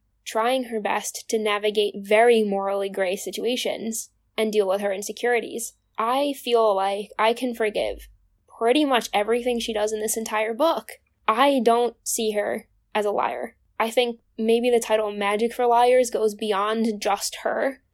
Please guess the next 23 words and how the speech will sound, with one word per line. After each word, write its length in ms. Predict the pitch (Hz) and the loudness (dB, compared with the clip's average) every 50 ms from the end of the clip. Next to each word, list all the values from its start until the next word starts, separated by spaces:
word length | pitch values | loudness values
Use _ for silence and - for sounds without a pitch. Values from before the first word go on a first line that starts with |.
| _ - | _ -2
but 140 | 240 208 | 0 2
the 60 | 214 214 | 2 4
book 280 | 208 254 - - - _ | 6 6 6 4 2 _
opens 720 | 196 214 240 247 - 196 190 185 190 196 202 208 202 - - - _ | 2 2 2 2 2 0 -2 -2 -4 -8 -8 -6 -6 -8 -8 -10 _
with 160 | - 208 214 | -2 0 0
a 60 | 208 196 | 2 2
very, 580 | 185 202 196 202 202 202 196 196 202 202 - _ _ _ | 2 2 2 2 0 0 -2 -2 -4 -6 -6 _ _ _
"here's 300 | - - 247 262 262 262 | 0 2 4 4 4 4
how 160 | - 233 220 | 4 4 4
I 80 | 214 214 | 4 4
ruined 400 | 208 208 214 214 208 202 196 196 | 2 2 2 2 2 2 0 -2
everything" 680 | 196 202 208 214 214 - 208 180 175 185 185 180 180 _ _ _ _ _ _ - | -2 0 0 0 0 0 -2 -4 -4 -6 -10 -12 -14 _ _ _ _ _ _ -6
type 240 | - 220 214 214 214 | -4 -2 -2 0 0
of 120 | 208 196 | -2 0
vibe 540 | 208 196 202 214 226 233 226 214 240 269 - | 0 2 2 2 2 0 0 -2 -8 -14 -6
from 200 | - 240 214 208 | -4 -4 -4 -2
Ivy's 400 | 190 202 208 214 220 233 226 - | -2 -2 -2 -2 -4 -4 -6 -4
perspective. 640 | - 233 226 226 - - - - - - - - - _ | -2 -2 -2 -2 -2 -6 -6 -6 -6 -6 -6 -6 -6 _
And 120 | 233 220 220 | -4 -2 -2
I 180 | 220 214 214 - - | -2 -2 -4 -6 -8
do 240 | 220 220 240 262 269 | -6 -4 -2 -2 -2
think 500 | 262 - 214 190 196 208 214 214 - - _ _ _ _ | 0 0 0 0 0 -4 -10 -10 -12 -18 _ _ _ _
she 320 | - - - 254 240 233 | -10 -6 -4 -4 -4 -4